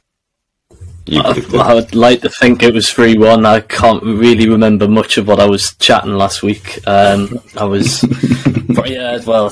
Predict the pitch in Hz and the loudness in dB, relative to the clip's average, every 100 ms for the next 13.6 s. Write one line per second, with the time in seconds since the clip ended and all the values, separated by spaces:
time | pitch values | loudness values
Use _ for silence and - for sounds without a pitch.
0 | - - 117 98 - 98 - 107 98 - | -6 -4 -4 -4 -8 -8 -6 -6 -6 -8
1 | 101 - - 107 104 113 120 113 110 98 | -12 -12 -2 0 0 2 4 4 0 -6
2 | 120 120 107 98 98 127 - 127 - 117 | -6 -4 -4 -8 -8 -8 -2 -2 -2 -4
3 | 110 - 113 107 104 - 104 104 101 104 | -2 -2 2 2 0 -6 -4 -2 -2 -4
4 | _ _ 113 101 104 101 - 107 98 98 | _ _ -8 -6 -4 -4 -6 -8 -8 -6
5 | 98 - - - _ 101 101 98 95 _ | -8 -6 -10 -10 _ -2 2 2 0 _
6 | - - - - - - - 98 95 92 | -20 -20 -20 -18 -10 -6 -2 -2 0 -4
7 | 95 - - 104 101 - - - 139 143 | -4 -8 -2 0 -2 -6 -18 0 4 4
8 | 120 _ _ 123 147 120 - 123 120 113 | 2 _ _ -4 0 -2 0 2 4 4
9 | 113 107 - - 107 101 - - - _ | 2 0 -8 -6 -4 -2 -2 -4 -12 _
10 | 107 104 101 101 101 - _ _ _ _ | -4 0 2 2 -2 -8 _ _ _ _
11 | _ _ - - _ _ - 117 104 104 | _ _ -20 -20 _ _ -4 -4 -2 0
12 | 107 92 104 - 107 101 - - 104 101 | -2 0 -4 -2 0 0 0 0 0 0
13 | 98 110 104 104 98 | -2 -4 -2 -2 -2